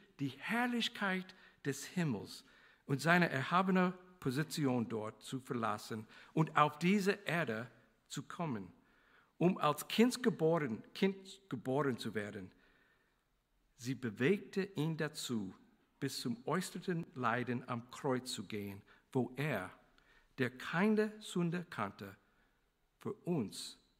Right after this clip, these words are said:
zur Stunde gemacht wurde. Wie Charles Wesley schreibt,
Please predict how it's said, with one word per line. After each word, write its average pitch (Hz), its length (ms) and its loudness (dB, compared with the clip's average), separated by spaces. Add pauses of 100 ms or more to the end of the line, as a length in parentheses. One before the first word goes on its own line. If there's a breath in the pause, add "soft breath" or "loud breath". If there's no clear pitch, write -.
(180)
zur - 160 -12
Stunde 120 560 -4 (360)
gemacht 101 520 -10 (240)
wurde. 104 280 -14 (1300)
Wie 131 140 -2
Charles 127 480 0 (140)
Wesley 120 400 -6
schreibt, - 560 -6